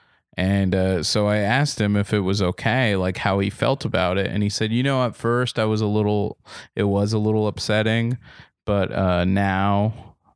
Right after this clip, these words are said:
um, I, I'm okay with it." You know?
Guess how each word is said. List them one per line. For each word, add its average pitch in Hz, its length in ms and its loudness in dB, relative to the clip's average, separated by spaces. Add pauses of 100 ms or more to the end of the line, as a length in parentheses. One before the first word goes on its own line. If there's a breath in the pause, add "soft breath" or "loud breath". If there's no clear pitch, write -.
um, 95 640 -2 (600)
I, 95 380 0
I'm 98 180 0
okay - 340 -2
with - 220 -8
it." - 220 -6 (640 loud breath)
You 98 80 2
know? 87 260 0